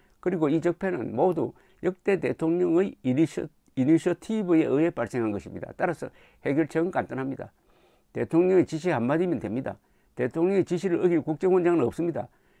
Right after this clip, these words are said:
이처럼 수십 년 해묵은 관행의 문제를 박근혜 정부의 국정원장 삼 명을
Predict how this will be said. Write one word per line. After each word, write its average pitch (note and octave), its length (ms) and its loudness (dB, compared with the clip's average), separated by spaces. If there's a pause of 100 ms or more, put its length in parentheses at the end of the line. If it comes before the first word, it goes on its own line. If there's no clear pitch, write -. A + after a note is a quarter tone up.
(180)
이처럼 D#3 500 2
수십 D3+ 320 -2
년 F3+ 240 4
해묵은 F3 440 0
관행의 F#3 400 0
문제를 C#3 500 -2 (400)
박근혜 E3+ 360 0
정부의 D3+ 520 0
국정원장 D3+ 680 -2
삼 C#3+ 300 0
명을 F#3+ 320 2